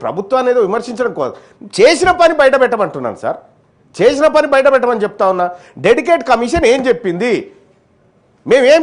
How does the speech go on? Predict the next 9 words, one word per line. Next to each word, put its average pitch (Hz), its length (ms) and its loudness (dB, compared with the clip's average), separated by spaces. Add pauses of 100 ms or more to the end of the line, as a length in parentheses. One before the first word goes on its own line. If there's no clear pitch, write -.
చర్యలు 285 340 2
తీసుకోవాలి, 185 500 0 (1900)
మేము 269 180 2
ప్రజలకు 302 400 0
ఏం 262 140 -4
చెప్పాలి, 170 420 0 (460)
వాళ్ళ 233 180 0
స్థితిగతులు 285 480 0
ఎట్లా 311 180 0